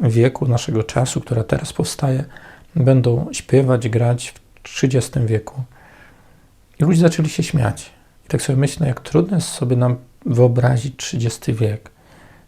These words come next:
że może być coś takiego i jeszcze coś tam przetrwa do tego czasu. Że kiedy myślimy o końcu świata przybliżającym się, że on może być już c-, całkiem niedługo,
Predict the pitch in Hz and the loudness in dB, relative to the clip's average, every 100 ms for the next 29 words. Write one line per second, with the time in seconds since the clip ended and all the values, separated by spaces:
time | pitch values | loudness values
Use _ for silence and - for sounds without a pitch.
0 | - 120 117 123 123 120 - - - - | -4 0 2 2 0 -4 -6 -8 -6 -2
1 | 123 127 117 113 - - - - - 117 | 0 2 2 0 -4 -12 -10 -8 -4 -4
2 | - 113 - - 113 - 131 127 - 113 | -2 -2 -2 -2 -2 -2 -6 -2 0 -2
3 | - 160 - - - - - - - _ | -2 -8 -10 -20 -20 -20 -20 -20 -20 _
4 | - 185 120 135 139 165 233 - _ - | -4 -2 0 0 0 -4 -8 -16 _ -4
5 | 143 151 143 - 156 160 - - 131 131 | 0 4 2 2 4 4 4 2 4 4
6 | 123 123 - _ 147 143 - 123 - 131 | 2 0 -8 _ 0 2 0 -6 -2 -2
7 | - 131 - - 131 139 135 139 131 123 | 0 -2 -4 -2 2 2 4 4 4 2
8 | 120 - 123 123 131 135 135 131 135 - | -4 -6 0 2 4 2 2 0 -2 -4
9 | - - - - - 165 156 131 117 | -14 -14 -2 -2 2 4 4 2 0